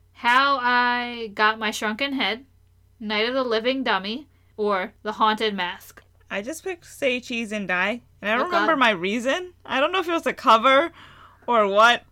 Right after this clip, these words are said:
Speaker 2: but I'm
Speaker 1: Ah,
Speaker 2: like,
Speaker 1: you're
Speaker 2: "I'll go with
Speaker 1: scary.
Speaker 2: this one."
Speaker 1: I picked Revenge of the Lawn Gnomes. I've seen the last, uh, gory. Pick a nineties film. Homeward Bound, The Incredible Journey,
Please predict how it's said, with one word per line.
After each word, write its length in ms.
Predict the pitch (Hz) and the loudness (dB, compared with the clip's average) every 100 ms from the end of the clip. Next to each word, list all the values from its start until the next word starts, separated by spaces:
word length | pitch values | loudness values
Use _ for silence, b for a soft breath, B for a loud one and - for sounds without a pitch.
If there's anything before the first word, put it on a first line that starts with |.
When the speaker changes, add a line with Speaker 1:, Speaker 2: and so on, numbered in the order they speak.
| _ _ | _ _
Speaker 2:
but 120 | 240 | 0
I'm 100 | 240 | 4
Speaker 1:
Ah, 120 | 254 226 | 4 4
Speaker 2:
like, 120 | 220 - | 2 -2
Speaker 1:
you're 100 | 262 | 2
Speaker 2:
"I'll 60 | 254 | 2
go 60 | |
with 60 | 233 | 2
Speaker 1:
scary. 80 | 214 | 0
Speaker 2:
this 100 | 254 | -2
one." 200 | 247 226 - | -2 -4 2
Speaker 1:
I 300 | 240 302 415 | 4 6 4
picked 380 | 415 196 185 - b b _ _ _ | 0 -2 -2 -10 b b _ _ _
Revenge 680 | 202 196 214 240 285 339 - - | -8 -2 0 0 -2 -10 -14 -10
of 140 | 214 | -8
the 120 | 196 185 | -6 -2
Lawn 460 | 202 214 202 185 | 4 4 4 0
Gnomes. 800 | 202 208 185 175 185 196 170 - _ _ - | -4 -4 -6 -8 -12 -14 -16 -20 _ _ -12
I've 100 | 226 | -6
seen 160 | 254 | -4
the 120 | 226 | -2
last, 380 | 196 190 196 - | -2 -2 -2 -8
uh, 300 | 202 180 160 | -12 -12 -12
gory. 400 | 160 165 160 170 - _ _ | -14 -14 -12 -14 -18 _ _
Pick 200 | 254 277 | -2 0
a 60 | |
nineties 480 | 302 214 226 254 262 | 0 0 0 -4 -6
film. 420 | - 220 226 196 170 _ _ - | -2 0 0 -4 -14 _ _ -2
Homeward 420 | 240 220 320 320 | 0 0 -2 -2
Bound, 480 | 262 196 214 349 - | 0 0 -2 -6 -4
The 100 | 226 | -2
Incredible 500 | 208 202 214 196 214 | -2 0 -2 0 -2
Journey, 520 | 214 214 185 208 294 | 0 0 -2 -6 -8